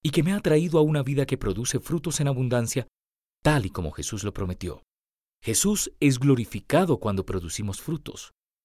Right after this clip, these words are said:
Juan quince ocho. La matemática exponencial es algo que solo Dios pudo haber concebido. El tiempo es corto. Deja que el fuego te toque.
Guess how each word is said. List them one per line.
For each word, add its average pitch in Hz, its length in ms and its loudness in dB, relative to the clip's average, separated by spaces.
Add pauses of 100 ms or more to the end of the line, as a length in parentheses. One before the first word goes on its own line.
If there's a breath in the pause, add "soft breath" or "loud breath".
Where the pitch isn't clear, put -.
(140)
Juan 101 280 0
quince 104 340 -4
ocho. 67 320 -8 (1600)
La 156 120 4
matemática 196 560 2
exponencial 147 840 0 (200)
es 139 140 2
algo 135 180 2
que - 100 -4
solo 131 240 0
Dios 147 300 0
pudo 101 240 -2
haber 98 220 -2
concebido. 87 540 -6 (760)
El 95 140 -2
tiempo 107 280 -4
es - 100 -4
corto. - 380 -6 (680)
Deja 170 400 4
que 139 220 4
el 104 120 0
fuego 143 400 2
te 104 120 -4
toque. - 380 -10